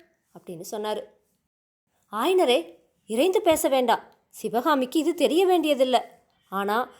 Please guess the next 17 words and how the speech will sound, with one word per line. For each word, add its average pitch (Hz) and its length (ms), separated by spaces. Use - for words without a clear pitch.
நீர் 330 200
முன்ஜாக்கிரதையா 330 800
இருப்பது 311 440
நலம். 277 380
உமது 359 300
அருமை 285 420
குமாரிய 359 420
பார்க்கிறப்ப 254 720
அவளுக்கு 247 400
ஏதோ 247 320
பெரிய 339 380
துக்கம் 277 420
நேரப்போகுதுன்னு 277 840
என்னோட 320 280
உள்ளம் 269 440
சொல்லுது." 277 320
"ஆஹா, 202 460